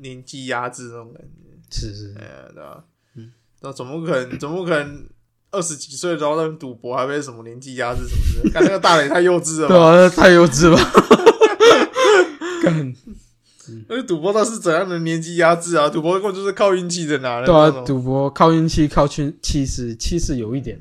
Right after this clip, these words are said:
Speaker 1: 对啊。
Speaker 2: 对啊，但其实主要是
Speaker 1: 技术也是有点的啊。
Speaker 2: 对啊，
Speaker 1: 但是运-，
Speaker 2: 技术。
Speaker 1: 运气通常大-，占大部分的一个成分在。
Speaker 2: 对，对，对，对。
Speaker 1: 对啊，对啊。
Speaker 2: 就跟你玩游戏一样嘛，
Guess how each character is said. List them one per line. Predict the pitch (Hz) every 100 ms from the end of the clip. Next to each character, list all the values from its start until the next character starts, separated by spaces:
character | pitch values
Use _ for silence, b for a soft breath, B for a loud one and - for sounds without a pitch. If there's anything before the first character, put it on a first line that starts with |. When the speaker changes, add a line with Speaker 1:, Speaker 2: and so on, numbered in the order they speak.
| 147
Speaker 1:
对 |
啊。 | 131 - - 170
Speaker 2:
对 | 127
啊， | 117 113 123
但 | 160 151
其 | 135 - 135
实 | 127
主 | 120
要 | 120 135
是 | 139
Speaker 1:
技 |
术 | 165
也 | 151
是 | 160 165 143
有 |
点 | 127 127 113
的 | 117
啊。 | - _
Speaker 2:
对 | 139
啊， | 123
Speaker 1:
但 | 127
是 |
运-， | 127 - 185
Speaker 2:
技 |
术。 |
Speaker 1:
运 | - 180
气 | 185 175 - _ _ _
通 | 175 170
常 | 147 147
大-， | 156 147 139 104 _ _ 165
占 | 175 160 151 143 139
大 | 131 143
部 | 147 143
分 | 151 131
的 | 123
一 |
个 | 131
成 | 120 117
分 | 120 113
在。 | 113 113 110 127
Speaker 2:
对， | - 165
对， | 170
对， | 165
对。 | 160
Speaker 1:
对 | 156
啊， | 151 151
对 | 127
啊。 | 117 113 - _ _ _ _
Speaker 2:
就 | 156
跟 | 190
你 | 160
玩 | 135
游 | 143
戏 | 143 151
一 |
样 | 131 120
嘛， | 107